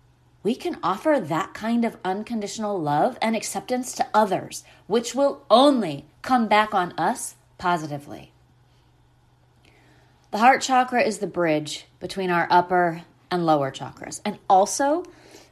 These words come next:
between our internal energies and external energies. It's a very special energy center, and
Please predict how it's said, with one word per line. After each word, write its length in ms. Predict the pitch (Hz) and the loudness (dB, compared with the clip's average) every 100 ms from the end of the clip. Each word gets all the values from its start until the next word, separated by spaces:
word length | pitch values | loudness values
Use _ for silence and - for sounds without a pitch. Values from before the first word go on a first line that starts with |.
| _ | _
between 340 | - 202 220 196 | -10 -6 -4 0
our 220 | 185 180 | 0 0
internal 540 | 226 240 240 254 247 240 | 0 -2 -2 -2 0 0
energies 540 | 240 247 240 247 233 | -2 -2 -4 -6 -6
and 240 | - 175 - | -4 -4 0
external 600 | 170 - - 156 139 123 | -2 -2 -8 -6 -4 -6
energies. 600 | 131 120 - - - - _ _ _ _ _ _ | -8 -12 -14 -18 -20 -20 _ _ _ _ _ _
It's 320 | - 190 - - | -8 -8 -10 -10
a 100 | 196 | -8
very 540 | 160 202 202 202 208 | -2 0 2 2 0
special 800 | 202 - - 165 - 196 196 220 - _ - | -4 -6 -2 -2 0 0 0 -2 -8 _ -8
energy 380 | 170 190 180 214 | -4 -4 -6 -8
center, 520 | - 233 233 277 294 - _ _ _ | -8 -8 -8 -10 -12 -18 _ _ _
and 380 | 180 190 190 - | -4 -2 -2 -6